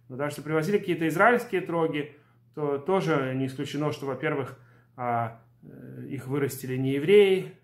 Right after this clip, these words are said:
да, и тогда еврейских садов почти не было. В общем, по тем или иным причинам тогда эти вопросы почему-то не касался автор Мишнабруры, э, либо потому что они не были применимы часто, либо еще по каким-то причинам.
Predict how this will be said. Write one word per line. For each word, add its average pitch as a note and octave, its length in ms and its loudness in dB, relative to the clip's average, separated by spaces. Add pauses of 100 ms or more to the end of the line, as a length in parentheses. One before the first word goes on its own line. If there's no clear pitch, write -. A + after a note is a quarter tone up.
(480)
да, D3+ 440 -12
и A#2+ 40 -12
тогда A#2 400 -12
еврейских A#2 500 -10
садов B2 260 -12
почти C3 280 -14
не G3+ 120 -2
было. F3 260 -4 (220)
В - 40 -14
общем, E3 140 -10
по F#3+ 100 -2
тем B3 180 0
или A#3 80 4
иным G#3 140 4
причинам B3 420 -2
тогда F#3+ 320 0
эти F#3+ 140 -4
вопросы E3+ 400 -4
почему-то D3 320 -8
не C#3+ 100 -6
касался C3 560 -2
автор A2+ 200 -16
Мишнабруры, F3+ 720 -2 (440)
э, A#2+ 260 -10
либо C#3+ 220 -6
потому B2+ 220 -8
что B2 120 -10
они B2 120 -6
не B2 140 -6
были A#2+ 180 -8
применимы E3+ 560 -4
часто, E3+ 420 0
либо A#2 240 -8
еще A2+ 200 -14
по D#3 60 -14
каким-то C#3 360 -12
причинам. B2 640 -10